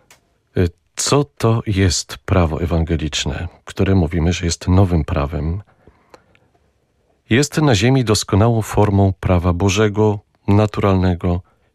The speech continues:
i objawionego. Czyli to jest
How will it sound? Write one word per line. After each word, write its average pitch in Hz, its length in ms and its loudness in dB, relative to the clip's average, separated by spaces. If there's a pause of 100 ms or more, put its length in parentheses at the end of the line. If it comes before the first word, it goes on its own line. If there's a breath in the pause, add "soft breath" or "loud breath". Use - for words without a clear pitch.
(180)
i 127 160 0
objawionego. 85 800 -4 (1120 soft breath)
Czyli 160 260 -2
to 113 140 -2
jest - 460 -2